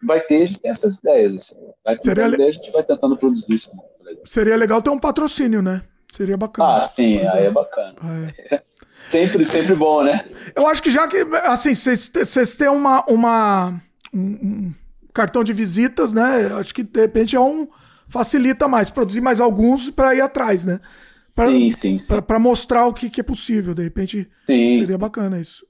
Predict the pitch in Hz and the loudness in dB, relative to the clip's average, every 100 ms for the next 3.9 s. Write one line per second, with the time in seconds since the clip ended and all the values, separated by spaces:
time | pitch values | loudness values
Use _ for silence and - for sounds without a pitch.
0 | - 180 190 - 240 156 180 180 147 147 | -14 -10 -10 -6 0 2 4 4 4 4
1 | 143 151 131 143 147 - 160 151 165 156 | 2 0 2 2 0 0 -2 0 0 0
2 | - 139 139 - - - - 214 - - | 0 -2 0 -2 0 -2 -2 -6 -8 -4
3 | 147 120 92 101 110 - 131 139 | 0 2 0 -4 -12 -2 2 4